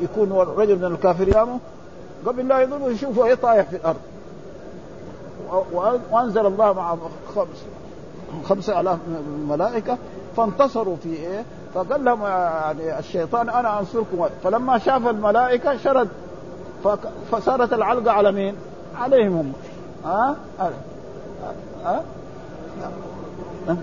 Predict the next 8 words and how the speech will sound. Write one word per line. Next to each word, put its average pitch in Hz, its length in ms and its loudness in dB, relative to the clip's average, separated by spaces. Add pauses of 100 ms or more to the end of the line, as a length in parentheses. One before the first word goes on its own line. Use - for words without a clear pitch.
(140)
ها؟ 143 100 0 (1700)
إيه، 214 200 4
إيه، 226 300 6 (220)
إني 180 280 2
أرى 269 240 4
ما 233 160 4
لا 208 120 6
ترون. 160 340 0